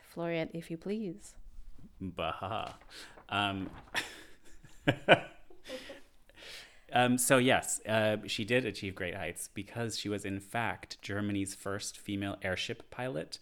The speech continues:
Speaker 2: professional aerial acrobat, and the inventor of the folding parachute. Um, her name was Käthe Paulus, and she's presented by our own very dear Dead Lady Show co-founder, Katie Darbyshire, who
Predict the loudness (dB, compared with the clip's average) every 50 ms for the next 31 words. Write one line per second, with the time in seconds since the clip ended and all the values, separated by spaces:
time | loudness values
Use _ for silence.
0 | -14 -20 -20 -20 -20 -20 -10 _ -6 -4 -2 -2 -2 -2 0 0 0 -2 -2 -2
1 | 0 2 2 2 2 2 0 -2 -2 -2 -2 -2 -2 -6 -6 -2 -2 -2 -2 -2
2 | -4 -8 -12 -4 0 2 4 6 6 6 6 4 2 0 0 0 0 0 -2 -2
3 | -4 -6 -6 -6 -6 -6 -8 -14 -14 -8 -4 -2 -2 -2 -2 -2 -4 -4 -6 -8
4 | -10 -10 -10 -10 -10 -8 -8 -8 -8 -10 -14 -14 -12 -14 -14 -12 -10 -10 -8 -8
5 | -8 -8 -6 -4 -2 0 0 0 0 -2 -6 -8 -8 -6 -6 -6 -6 -8 -10 -8
6 | -4 -2 -2 -2 -2 -4 -6 -6 -4 -6 -6 -6 -8 -12 -20 -20 -20 -20 _ _
7 | -4 -4 -2 -2 -2 -2 -4 -6 -4 -4 -4 -2 -2 -2 -4 -4 -4 -4 -2 -2
8 | 0 -2 -2 -4 -8 -8 -4 0 2 2 4 4 4 4 2 2 -2 -6 -12 -6
9 | -4 -2 0 2 2 2 0 0 0 0 0 0 0 -2 -4 -6 -4 -4 -4 -4
10 | -4 -6 -6 -6 -6 -6 -6 -6 -8 -10 -14 _ _ _ -8 -4 -2 0 0 0
11 | -2 -2 -2 -2 -2 -4 -6 -8 -10 -12 -8 -6 -6 -6 -6 -4 -2 0 0 0
12 | -2 -4 -8 -8 -6 -6 -6 -8 -10 -12 -20 -20 -20 -20 -20 -20 -20 -20 -20 -20
13 | _ -8 -4 -2 0 0 0